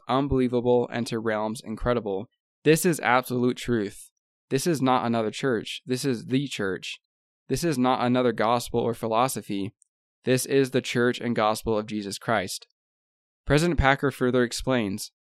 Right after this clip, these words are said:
"The position that the Church of Jesus Christ of Latter-day Saints is the only true church upon the face of the earth is fundamental.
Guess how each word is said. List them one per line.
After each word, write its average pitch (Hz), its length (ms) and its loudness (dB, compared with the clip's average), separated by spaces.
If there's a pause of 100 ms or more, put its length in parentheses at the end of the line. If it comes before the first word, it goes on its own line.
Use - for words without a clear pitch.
(480)
"The 135 100 -10
position 165 520 4
that 143 140 2
the 127 80 4
Church 127 320 2
of 117 100 -2
Jesus 117 320 0
Christ 117 360 2
of 110 120 -2
Latter-day 110 320 2
Saints 113 440 -2
is 110 160 -6
the 113 140 -4
only 113 280 0
true 113 260 -2
church 110 300 -4
upon 113 240 -4
the 107 80 -4
face 107 220 -4
of 107 120 -8
the 107 120 -2
earth 113 360 0
is 117 180 -6
fundamental. 117 800 -2